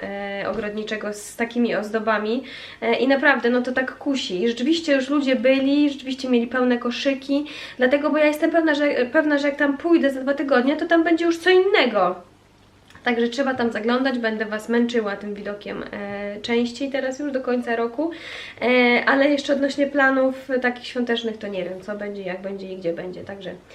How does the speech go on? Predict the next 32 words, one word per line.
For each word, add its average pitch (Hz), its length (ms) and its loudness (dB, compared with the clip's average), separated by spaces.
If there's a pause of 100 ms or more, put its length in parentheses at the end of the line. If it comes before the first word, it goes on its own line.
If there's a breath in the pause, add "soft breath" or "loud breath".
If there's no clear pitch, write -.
(260 loud breath)
w - 20 -20
każdym 302 340 4
razie 240 240 4
skusiłam 294 460 2
się 277 160 2
na 277 160 4
laski, 277 880 2 (280 loud breath)
e, 262 260 4
i 349 220 8
nie 370 180 8
sądzę, 359 300 4
żebym, 269 360 2
chociaż 440 300 -2
może 277 220 2
takie 247 220 -4
białe 262 380 2
gdzieś 254 140 -2
tam 247 160 0
na 240 120 2
choinkę, 247 560 0 (600)
tak 226 200 -2
wiecie, 220 260 -6
po 214 140 -10
kilka 240 420 -4
takich, 240 460 -4 (540 loud breath)
e, 233 480 0
albo 285 300 4
gdzieś 240 280 0
jakiś, 214 340 -8
nie 190 120 -8
wiem, 165 160 -6
stroik, 240 760 0